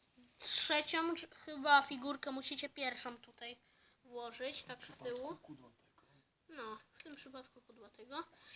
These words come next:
Speaker 1: Tutaj Welmę, czy tam Dafne, jak, jak to woli.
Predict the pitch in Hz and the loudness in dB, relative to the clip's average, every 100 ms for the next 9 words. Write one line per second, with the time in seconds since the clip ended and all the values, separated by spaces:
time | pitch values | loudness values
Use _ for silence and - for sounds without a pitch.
0 | - _ - 320 330 277 254 262 - - | -20 _ -20 -6 2 4 4 0 -18 -20
1 | - - - _ _ _ _ _ _ 277 | -20 -20 -20 _ _ _ _ _ _ -2
2 | 311 330 320 370 403 403 - - - _ | 0 0 2 4 4 2 -12 -20 -20 _
3 | 254 - 240 247 247 254 262 254 - _ | -20 -18 -16 -10 -12 -12 -16 -18 -20 _
4 | 220 226 _ _ 220 214 220 254 | -20 -20 _ _ -18 -14 -12 -12